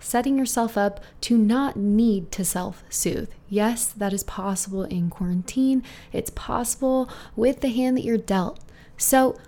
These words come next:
once you figure out and you've been reactive for a little bit, you should know what's triggering you to self-soothe. It might be the person you're cohabitating with.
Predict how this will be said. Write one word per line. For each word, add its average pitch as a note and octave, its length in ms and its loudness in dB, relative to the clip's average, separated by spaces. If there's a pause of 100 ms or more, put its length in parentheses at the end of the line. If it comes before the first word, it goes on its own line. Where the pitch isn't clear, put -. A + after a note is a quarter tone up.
once D4+ 460 0
you A4+ 80 6
figure C#4 460 0
out F3+ 400 0
and G#3 200 2
you've G#3+ 240 0
been A3+ 380 2
reactive G3 960 -2
for - 160 -6
a F#3+ 80 2
little F3+ 240 0
bit, A3+ 320 -2
you A#3 180 0
should E4+ 440 0
know G3 580 2 (380)
what's C4+ 380 2
triggering A3 760 2
you C4+ 300 4
to A3+ 160 -2
self-soothe. G3 1160 0 (400)
It A3+ 180 2
might G#3 380 0
be B3+ 160 -2
the A#3+ 80 -6
person G#3+ 460 0
you're F#3 160 0
cohabitating B3 1300 -4
with. B3 220 0